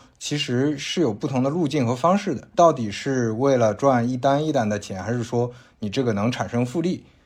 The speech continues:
就是我理解，可能to B和to C都有复利，因为我知道起跑点主要做to B嘛。那to B的复利可能是跟甲方、跟客户长期积累的信任关系，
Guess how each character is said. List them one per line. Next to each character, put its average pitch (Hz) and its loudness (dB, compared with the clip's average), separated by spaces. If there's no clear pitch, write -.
就 156 2
是 147 6
我 117 6
理 139 2
解， 123 2
可 98 -6
能 98 -2
to 143 -4
B 139 2
和 117 -2
to 127 -8
C 143 0
都 165 6
有 139 2
复 - -10
利， 98 -4
因 113 0
为 - -
我 117 2
知 113 -2
道 120 2
起 110 -10
跑 117 4
点 101 -4
主 95 -10
要 98 -8
做 117 -6
to 127 -10
B 147 0
嘛。 98 -4
那 143 2
to 180 0
B 196 2
的 139 4
复 131 -4
利 117 0
可 - -6
能 95 -6
是 107 -2
跟 123 4
甲 101 0
方、 139 4
跟 131 0
客 147 2
户 139 0
长 107 -6
期 117 -4
积 120 -2
累 101 -2
的 95 -8
信 131 0
任 120 4
关 127 2
系， 127 -8